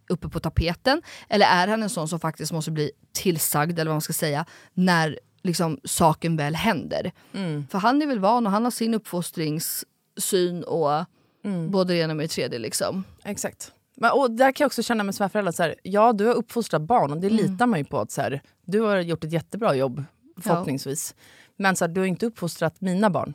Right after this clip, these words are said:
Speaker 1: Nej. Och
Speaker 2: Det är ju
Speaker 1: man ska
Speaker 2: något
Speaker 1: inte
Speaker 2: helt
Speaker 1: lägga
Speaker 2: annat.
Speaker 1: sig i på det sättet.
Speaker 2: Nej.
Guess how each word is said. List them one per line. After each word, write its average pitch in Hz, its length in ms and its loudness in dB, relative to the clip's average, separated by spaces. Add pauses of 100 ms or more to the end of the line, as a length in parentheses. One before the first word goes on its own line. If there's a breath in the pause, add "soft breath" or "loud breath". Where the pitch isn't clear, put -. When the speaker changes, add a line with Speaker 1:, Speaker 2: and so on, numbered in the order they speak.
(120)
Speaker 1:
Nej. 262 160 -4 (600)
Och 220 80 -2
Speaker 2:
Det 196 60 2
är - 20 4
ju 220 80 6
Speaker 1:
man 220 80 6
ska 220 40 6
Speaker 2:
något 214 80 4
Speaker 1:
inte 220 120 4
Speaker 2:
helt 220 100 4
Speaker 1:
lägga 208 100 6
Speaker 2:
annat. 196 200 4
Speaker 1:
sig - 120 0 (140)
i 156 60 -6 (160)
på - 80 -6
det 165 160 -2
sättet. - 600 -8
Speaker 2:
Nej. 202 360 -2